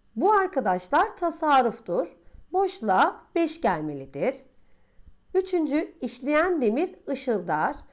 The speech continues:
Bu arkadaşlar çalışkanlıktır. Boşluğa bir gelmelidir. Dördüncü, ağaç yaş iken eğilir. Buraya arkadaşlar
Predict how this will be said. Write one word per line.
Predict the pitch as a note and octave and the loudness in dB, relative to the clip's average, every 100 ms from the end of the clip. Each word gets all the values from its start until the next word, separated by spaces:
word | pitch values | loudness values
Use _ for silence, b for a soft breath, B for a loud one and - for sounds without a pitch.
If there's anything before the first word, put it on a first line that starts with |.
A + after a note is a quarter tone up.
| b b _ | b b _
Bu | G4 | -2
arkadaşlar | F#4+ D4+ G#3+ G3 - F4 G#4 | 0 0 0 0 2 0 0
çalışkanlıktır. | - C#4 C4+ - B3 G#3+ F3+ - F3 C4 - b b _ | -4 -4 -4 -2 0 0 -4 -4 -4 -4 -6 b b _
Boşluğa | F4+ D#4+ A#3+ B3 F4+ - | -4 -2 0 2 0 -2
bir | C#4+ C#4 | -2 0
gelmelidir. | F#3+ D#3+ D3+ C#3+ C#3 - F3+ D4+ - - _ _ _ _ _ _ _ _ _ | 0 -2 -4 -8 -12 -4 -4 -4 -10 -20 _ _ _ _ _ _ _ _ _
Dördüncü, | D#4 F#4 F4+ B3+ F#3 F#3 C#4 - _ _ | 4 6 6 2 0 0 -2 -6 _ _
ağaç | A3+ B3 G4 - | 2 2 2 -4
yaş | E4 E4 - | -2 -2 -4
iken | - G#3+ | -2 -2
eğilir. | F#3+ F3 D3+ G3+ E4+ b b b b b - | 0 -2 0 -2 -2 b b b b b -2
Buraya | G4 G#4+ D#4 | 2 4 4
arkadaşlar | B3 A3 F#3 F3+ - F#4+ | 4 0 0 -2 0 0